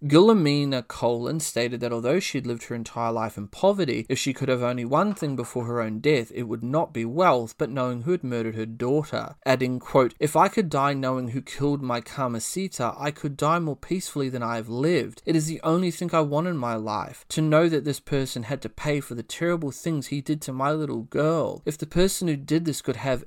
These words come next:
any compassion, he would see the pain and suffering the families of these little girls have gone through for all this time"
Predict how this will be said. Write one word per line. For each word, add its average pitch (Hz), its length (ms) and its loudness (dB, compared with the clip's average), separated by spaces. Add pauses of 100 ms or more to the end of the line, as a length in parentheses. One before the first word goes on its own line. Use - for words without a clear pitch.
any 170 260 0
compassion, 139 680 -6
he 135 100 -6
would 135 160 -4
see - 140 -2
the 147 100 -4
pain 175 380 -4
and 139 120 -4
suffering 160 800 -2
the 170 60 -2
families 160 540 0
of 139 120 -2
these 135 160 -2
little 170 260 2
girls 147 340 2
have 127 140 -8
gone 151 320 0
through 123 340 -6
for - 280 -6 (100)
all 185 300 6
this 135 260 -6
time" 151 880 -2